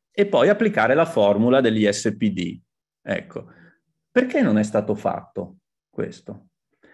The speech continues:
Eh, allora, ovviamente è difficile fare processi alle intenzioni e, eh, l'altra cosa però che mi insospettisce è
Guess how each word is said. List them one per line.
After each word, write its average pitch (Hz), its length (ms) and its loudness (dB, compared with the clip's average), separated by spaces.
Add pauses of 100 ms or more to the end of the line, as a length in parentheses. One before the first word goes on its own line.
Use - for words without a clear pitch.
(320)
Eh, 156 600 0
allora, 123 520 2 (160)
ovviamente 165 360 2
è 127 40 4
difficile 117 380 0
fare 117 160 2
processi 113 460 0
alle 110 100 2
intenzioni 110 1000 0 (720)
e, 151 420 0
eh, 113 200 0
l'altra 185 380 2
cosa 139 360 2
però 123 300 2
che 110 100 0
mi 110 100 4
insospettisce 131 880 0
è 107 380 2